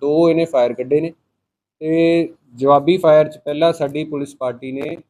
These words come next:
ਇੱਕ ਸਿਰਫ, ਅਹ, ਅਹ, ਫਾਇਰ ਕੀਤਾ ਤੇ ਜਿਹੜੀ ਲੱਤ ਤੇ ਹੈ ਉਹ ਲੱਗਿਆ ਤੇ ਇੰਜਰਡ ਹੋ ਗਿਆ। ਇਹਨੂੰ ਹਸਪੀਟਲਾਈਜ਼ ਕੀਤਾ ਜਾ ਚੁੱਕਾ। ਮੈਂ ਦੱਸਣਾ ਚਾਹੁੰਦਾ, ਇਹ ਤੇਰਵਾਂ ਇਹਦੇ ਤੇ ਮੁਕੱਦਮਾ ਜਿਹੜਾ ਰਜਿਸਟਰ, ਅਹ, ਹੋਇਆ ਸੀਗਾ,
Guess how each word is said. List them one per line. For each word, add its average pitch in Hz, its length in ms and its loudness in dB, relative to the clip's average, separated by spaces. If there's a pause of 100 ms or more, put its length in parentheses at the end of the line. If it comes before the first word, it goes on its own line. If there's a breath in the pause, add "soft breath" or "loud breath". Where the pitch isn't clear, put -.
(520)
ਇੱਕ 196 520 4
ਸਿਰਫ, 170 420 -2
ਅਹ, 147 360 2
ਅਹ, 113 680 -14
ਫਾਇਰ 131 320 2
ਕੀਤਾ 151 360 -2
ਤੇ 156 320 -2
ਜਿਹੜੀ 139 540 -2
ਲੱਤ 123 180 -2 (140)
ਤੇ 143 220 -2
ਹੈ 214 60 -8 (480)
ਉਹ 139 320 0 (300)
ਲੱਗਿਆ 120 380 2
ਤੇ 160 340 -2
ਇੰਜਰਡ 131 320 0
ਹੋ 110 120 -6
ਗਿਆ। 104 240 -14 (560)
ਇਹਨੂੰ 131 220 4
ਹਸਪੀਟਲਾਈਜ਼ 151 500 2
ਕੀਤਾ 156 260 0
ਜਾ 131 180 2
ਚੁੱਕਾ। 131 380 -8 (500)
ਮੈਂ 147 80 2
ਦੱਸਣਾ 175 260 4
ਚਾਹੁੰਦਾ, 196 220 4
ਇਹ 208 60 0
ਤੇਰਵਾਂ 214 560 2
ਇਹਦੇ 202 140 2
ਤੇ 196 140 -2
ਮੁਕੱਦਮਾ 151 520 -2
ਜਿਹੜਾ 147 260 -4
ਰਜਿਸਟਰ, 131 360 -12
ਅਹ, 127 380 -20 (300)
ਹੋਇਆ 117 240 -6
ਸੀਗਾ, 139 340 -12